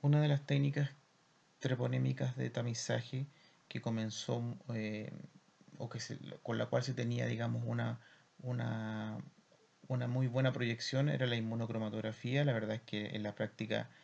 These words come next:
tiene mucha variabilidad en sus resultados. Em, y por lo tanto, en este momento es una técnica que no está normada por el,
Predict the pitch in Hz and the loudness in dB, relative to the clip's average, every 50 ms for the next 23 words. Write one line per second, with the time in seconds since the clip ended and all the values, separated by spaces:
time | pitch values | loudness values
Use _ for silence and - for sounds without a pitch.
0 | - - - _ _ _ - 110 110 110 110 104 110 117 - 120 110 110 110 110 | -20 -20 -20 _ _ _ -4 -2 0 0 0 0 -2 -2 -2 0 0 0 0 0
1 | 107 104 104 104 104 104 104 104 107 113 120 120 - 123 - 113 - 113 107 107 | -2 -2 -2 -4 -4 -4 -2 -2 -2 -2 -2 -2 -4 -6 -6 -6 -6 -8 -8 -4
2 | - 113 110 110 - 156 - - - - _ - - - - - - - _ - | 0 2 2 2 2 0 -4 -10 -18 -20 _ -20 -20 -20 -20 -20 -20 -20 _ -6
3 | - 113 110 107 104 104 104 104 104 101 98 95 92 92 - _ _ _ _ - | -4 -2 0 0 0 -2 -2 -2 -4 -4 -6 -6 -8 -10 -16 _ _ _ _ -4
4 | - - - - - - 123 117 117 - 120 117 110 117 120 117 117 131 131 - | -4 -4 -4 -10 -6 -4 -4 -4 -2 0 2 2 4 4 2 2 2 0 0 0
5 | - - 120 120 117 - 123 113 113 113 120 120 117 - 117 - 117 117 110 117 | 0 -2 -2 -2 0 0 0 0 0 0 -2 -2 -4 -6 -4 -2 -2 0 0 2
6 | 117 117 113 113 110 - 110 110 113 135 143 143 - 135 123 117 113 110 107 110 | 2 2 2 0 0 0 0 2 4 4 4 4 2 2 2 2 0 0 0 0
7 | 110 110 113 113 - 113 113 110 110 110 107 107 107 | 0 0 -2 -2 -4 -4 -4 -4 -4 -4 -6 -6 -8